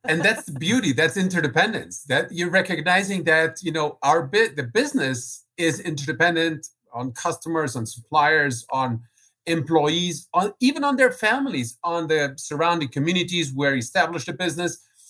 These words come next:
And one of the things we, we explore a lot is that how strong that bond with the family is. And it's amazing that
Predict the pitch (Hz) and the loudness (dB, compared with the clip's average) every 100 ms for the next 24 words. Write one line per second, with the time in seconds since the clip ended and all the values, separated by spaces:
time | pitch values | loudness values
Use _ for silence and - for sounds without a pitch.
0 | - - 196 196 180 180 175 _ 165 233 | -20 -8 -6 2 2 2 -4 _ 0 0
1 | 302 277 - 220 190 185 165 - 165 151 | 2 -2 -2 -4 -4 -6 -6 -6 -6 -4
2 | 127 - 160 175 160 143 139 131 127 127 | -4 -6 0 2 4 4 2 2 0 -4
3 | 117 135 123 - _ _ _ _ - - | 0 2 2 -2 _ _ _ _ -8 -2
4 | 214 220 190 - - 180 185 202 117 104 | 2 2 0 -8 -10 2 4 4 2 -4
5 | - 123 147 151 - 151 160 151 123 107 | -18 0 0 0 -2 2 4 4 0 -2
6 | 160 131 117 _ - 151 170 131 101 90 | -2 -2 -6 _ 0 0 0 -4 -8 -12
7 | 90 - - 143 156 143 139 180 175 139 | -14 -12 -4 -2 -2 -2 0 0 0 -2
8 | 120 127 123 120 | 0 2 0 -2